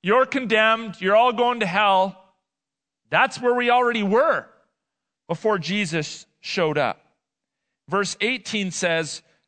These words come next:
"Whoever believes in him is not condemned, but whoever does not believe is condemned." The next word is already, or already lost apart from Jesus,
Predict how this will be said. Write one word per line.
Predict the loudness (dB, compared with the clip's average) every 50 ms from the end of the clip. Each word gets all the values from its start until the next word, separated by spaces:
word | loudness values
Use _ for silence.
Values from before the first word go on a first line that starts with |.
| _ _ -8
"Whoever | -4 -4 -2 -2 -2 -4
believes | -4 -4 -2 -2 -2 -2 -2 -4 -4
in | -4 -2
him | 0 0 2 0 0 -2 -4 -8 -14 -18 _ _ _ _ _ _ _ _ _ _ _ _
is | -4 -4 -4 -4 -4 -6
not | -6 -2 0 2 2 2 0 -2 -4 -6
condemned, | -4 -4 -2 -2 0 0 2 2 2 0 -2 -4 -8 -12 -16 -20 _ _ _ _ _ _ _ _ _ _ _
but | -2 0 2
whoever | 2 2 2 2 2 0
does | -2 -2 -4 -2
not | 0 2 2 4 2 0 0 -2
believe | -4 -2 -2 -2 -2 -2 -4 -6 -8 -10 _ _ _ _ _ _ _ _ -2
is | 0 0 0 0 -2 -6
condemned." | -6 -4 -4 -4 -2 -2 -2 0 2 2 2 0 -2 -6
The | -8 -4
next | -2 -2 -4 -4 -6 -4
word | -2 -2 0 0
is | 0 -2 -2 -6 -10 _ _ _ _ _ 0
already, | 2 4 4 4 4 4 4 4 4 2 2 0 -2 -4 -4 -6 -10 _ _ _ _ _ _ _ _
or | -12 -6 -2
already | 0 2 2 2 2 2 2 0 -2
lost | -4 -2 0 2 2 2 2 0 -2 -6 -12 -16 _ _ _ _ _ _ _ _ _ _ _ _ _ _ _ _ -18
apart | -18 -6 -2 -2 0 0 -2 -4
from | -8 -10 -10
Jesus, | -8 -6 -4 -4 -4 -4 -2 -4 -4 -4 -6 -10 -14 -16